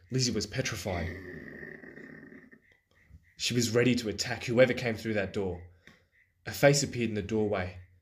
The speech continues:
and she gasped. <gasps> "Leo, is it really you?"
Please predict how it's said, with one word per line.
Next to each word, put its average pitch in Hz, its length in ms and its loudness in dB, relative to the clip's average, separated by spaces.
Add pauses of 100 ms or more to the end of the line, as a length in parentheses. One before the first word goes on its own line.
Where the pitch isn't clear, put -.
(140)
and 107 80 -12
she 101 160 -4
gasped. - 580 -8 (640)
<gasps> - 180 -10 (1040)
"Leo, 160 400 10 (1400)
is 190 200 8
it 208 140 4
really 226 340 10
you?" 254 420 8